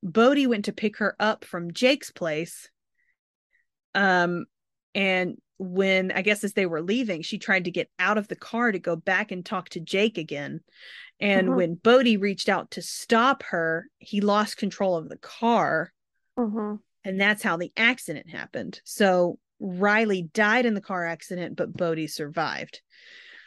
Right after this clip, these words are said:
Speaker 1: And he says to Jake, "It's my fault she died, but it's on you that she died with a broken heart."
Speaker 2: Mm-hmm.
Speaker 1: And then for extra measure, he throws in, "You know I met your girlfriend, by the way. Does she know what kind of guy you are?" Then there's a whole new set of punches.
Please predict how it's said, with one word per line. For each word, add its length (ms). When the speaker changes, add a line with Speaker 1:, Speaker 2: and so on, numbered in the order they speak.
Speaker 1:
And 80
he 60
says 280
to 80
Jake, 320
"It's 200
my 280
fault 280
she 160
died, 480
but 100
it's 200
on 280
you 380
that 120
she 140
died 220
with 140
a 40
broken 340
heart." 360
Speaker 2:
Mm-hmm. 480
Speaker 1:
And 200
then 280
for 220
extra 360
measure, 460
he 180
throws 360
in, 200
"You 160
know 180
I 140
met 160
your 120
girlfriend, 440
by 120
the 100
way. 160
Does 140
she 220
know 160
what 140
kind 220
of 100
guy 200
you 180
are?" 240
Then 100
there's 220
a 40
whole 360
new 160
set 220
of 120
punches. 480